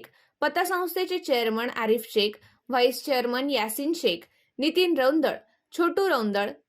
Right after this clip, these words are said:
राजेंद्र खैरनार, आबा भामरे यांच्या हस्ते सभासदांना भेटवस्तू देण्यात आली. यावेळी पतसंस्थेचे संचालक जावेद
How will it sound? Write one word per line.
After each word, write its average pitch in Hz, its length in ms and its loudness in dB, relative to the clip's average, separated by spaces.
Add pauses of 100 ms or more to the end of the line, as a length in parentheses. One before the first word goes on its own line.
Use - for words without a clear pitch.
राजेंद्र 254 580 2
खैरनार, 240 440 0 (400)
आबा 262 300 2
भामरे 208 420 -2 (340)
यांच्या 302 360 2
हस्ते 392 360 0
सभासदांना 277 720 0
भेटवस्तू 269 640 0
देण्यात 214 360 0
आली. 170 320 -2 (400)
यावेळी 311 320 2
पतसंस्थेचे 294 840 0
संचालक 247 600 0
जावेद 220 320 2